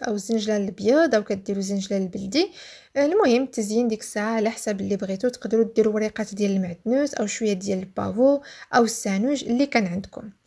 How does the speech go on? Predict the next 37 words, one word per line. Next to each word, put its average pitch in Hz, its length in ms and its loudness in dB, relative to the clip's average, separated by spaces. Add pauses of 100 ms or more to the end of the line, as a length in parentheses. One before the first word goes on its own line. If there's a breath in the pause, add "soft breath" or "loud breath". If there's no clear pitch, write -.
(260 loud breath)
صافي، 294 460 4
الفران 285 280 4
راني 269 240 2
شعلته 233 360 0
من 240 140 2
قبل 320 280 -2
كيسخن 240 540 0
درجه 214 200 0
تكون 208 240 -4
مية 240 320 0
وثمانين 202 440 0
درجه. 190 460 -2 (420 loud breath)
آه، 220 180 8
دخلت 262 380 0
الصينيه 233 360 2
ديالي 196 280 -4
الفرن، 294 360 -4
شعلت 226 320 -2
عليهم 220 260 2
من 240 140 0
التحت 254 380 -6
ومن 233 180 4
الفوق 233 380 -2
دفعه 214 360 2
واحده، 214 500 -2
النار 233 300 0
تكون 226 340 -4
متوسطه 240 760 0
الى 214 240 0
هادئه 233 540 0 (360 loud breath)
باش 254 280 4
طيب 240 240 0
لينا 240 180 4
العجينه 214 420 0
حتى - 300 0
من 269 140 2
الداخل 208 520 0